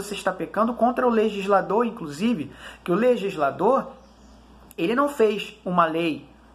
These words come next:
e outra, especi-, assim, separadamente. Ele fez toda a lei. E se você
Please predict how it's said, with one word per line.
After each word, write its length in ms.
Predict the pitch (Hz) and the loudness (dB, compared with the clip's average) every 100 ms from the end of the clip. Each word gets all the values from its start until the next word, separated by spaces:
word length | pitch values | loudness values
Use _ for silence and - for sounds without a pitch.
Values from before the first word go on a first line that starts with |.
| - - | -20 -10
e 160 | - 160 | -2 2
outra, 480 | 170 170 - - - | 4 2 -2 -12 -12
especi-, 480 | - 147 - - | -8 -8 -6 -4
assim, 240 | 175 208 175 | -2 -4 -10
separadamente. 800 | - - 156 151 147 156 139 - - - - | -8 0 0 2 -2 -6 -8 -12 -20 -20 -6
Ele 240 | 349 196 | 0 0
fez 260 | 202 247 240 | 0 -4 -4
toda 720 | - - 220 262 294 247 202 | -8 0 2 4 4 4 0
a 120 | - 190 | 2 0
lei. 500 | 170 156 151 127 - - - - | 0 -6 -6 -10 -18 -20 -20 -8
E 80 | 165 | -8
se 140 | - | -6
você 540 | 233 269 262 - 156 | -2 -2 -2 -8 -8